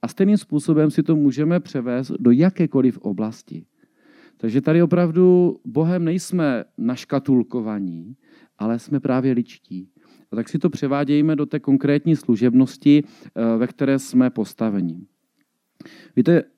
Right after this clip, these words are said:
život je jeden velký učitel a je to dobře. Co dělal Honza?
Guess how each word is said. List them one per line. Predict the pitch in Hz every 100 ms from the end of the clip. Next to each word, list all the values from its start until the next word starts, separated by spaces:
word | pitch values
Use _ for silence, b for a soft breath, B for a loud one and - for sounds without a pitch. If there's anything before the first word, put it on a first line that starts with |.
| _ _ -
život | 117 139 143
je |
jeden | 139 135
velký | 127 123 120 131
učitel | 104 - 92 90 -
a | 104
je |
to | 107
dobře. | 104 90 95 82 - _ _ _ _ _ _ _
Co | -
dělal | 98 120 117
Honza? | 117 107 104 101 95